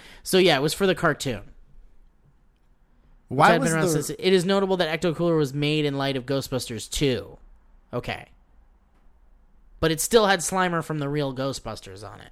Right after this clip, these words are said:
Speaker 1: which is kinda s-, strange, right?
Speaker 2: Well, it's easier to print.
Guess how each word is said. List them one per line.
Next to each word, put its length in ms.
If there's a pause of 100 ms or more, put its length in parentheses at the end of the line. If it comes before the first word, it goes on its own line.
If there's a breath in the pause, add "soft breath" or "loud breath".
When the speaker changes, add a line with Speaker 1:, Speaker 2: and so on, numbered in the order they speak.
Speaker 1:
which 160
is 80
kinda 220
s-, 120 (640)
strange, 540
right? 300 (320)
Speaker 2:
Well, 380
it's 260
easier 360
to 80
print. 360